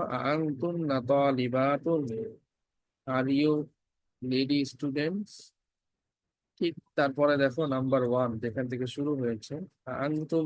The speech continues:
মুদাররিসুনা, Are you teachers? এখানে আমরা কি বলবো? আ-, আনতুম না, মুদাররিসাতুন।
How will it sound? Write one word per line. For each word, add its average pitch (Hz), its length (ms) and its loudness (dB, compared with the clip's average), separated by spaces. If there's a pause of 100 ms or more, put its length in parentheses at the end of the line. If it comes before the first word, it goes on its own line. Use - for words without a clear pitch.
(120)
মুদাররিসুনা, 139 1000 0 (840)
Are 131 160 2
you 147 260 4
teachers? 147 540 0 (840)
এখানে 151 260 2
আমরা 151 180 4
কি 151 160 -2
বলবো? 147 340 0 (1700)
আ-, 135 140 0
আনতুম 151 500 2 (100)
না, 127 140 2 (320)
মুদাররিসাতুন। 139 1160 2